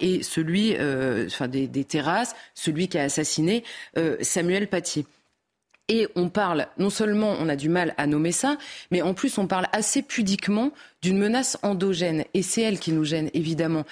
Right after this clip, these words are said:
La menace endogène, en bon français, ça veut dire que nous avons des ennemis qui nous font la guerre en France, qui sont pour certains d'entre eux français administrativement.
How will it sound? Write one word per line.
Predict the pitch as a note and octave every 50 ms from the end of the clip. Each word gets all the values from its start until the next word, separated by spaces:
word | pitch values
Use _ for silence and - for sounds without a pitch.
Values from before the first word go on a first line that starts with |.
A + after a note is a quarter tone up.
| - - - -
La | D#3+ F3 E3+
menace | F#3 G3+ A3 A#3+ B3 - -
endogène, | G#3 F#3+ F3+ F#3 F3+ F3 G3+ A3 B3+
en | B3 G3
bon | F3 F3 E3+
français, | - - F#3 F3 - B3
ça | A3+ G#3
veut | F3+
dire | E3+ G3 G3+ -
que | -
nous | E3+ F#3 A3 A3+
avons | A3+ G3 G3+ G3
des | E3+ F3+ E3 F#3+
ennemis | G3 G3+ G3+ G3+ G3+ F3+
qui | - - E3+
nous | E3+ E3
font | - - F3
la | E3+ E3+
guerre | E3+ A3+ - - -
en | - F3+
France, | - - - E3 D3 - - - - - - - _
qui | - - G#3
sont | - - A3 F#3+
pour | - F3+ -
certains | - F#3+ E3+ - - F3+ F3
d'entre | F3 F3 - - B3
eux | C4 B3+ - - _
français | - - - - G3+ F#3 - - B3+ C4 - -
administrativement. | F3+ F3+ F3+ F3+ F3+ F3 - - G#3 G3 - - F#3 D#3+ E3+ E3 D#3